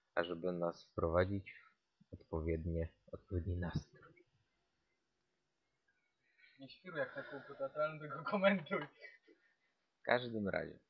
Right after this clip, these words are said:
Speaker 1: jak widzimy, farm-, farma na topie odchodzi aż miło i bardzo dobrze.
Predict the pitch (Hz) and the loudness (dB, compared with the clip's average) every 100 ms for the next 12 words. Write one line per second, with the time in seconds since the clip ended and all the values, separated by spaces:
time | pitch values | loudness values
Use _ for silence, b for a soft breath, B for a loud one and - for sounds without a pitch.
0 | _ _ _ _ - 147 139 113 104 90 | _ _ _ _ -4 0 0 0 0 0
1 | - 117 110 - 135 127 110 92 - - | 4 4 4 4 4 6 4 2 0 -2
2 | - - - - 95 - 107 98 90 - | -8 -12 -20 -2 0 2 2 2 0 2
3 | 101 92 76 - 127 151 135 135 - _ | 0 2 -4 -4 2 6 6 4 -10 _
4 | _ _ _ _ _ _ _ - 85 80 | _ _ _ _ _ _ _ -6 -4 -4
5 | 82 82 113 98 95 | -2 2 2 0 -4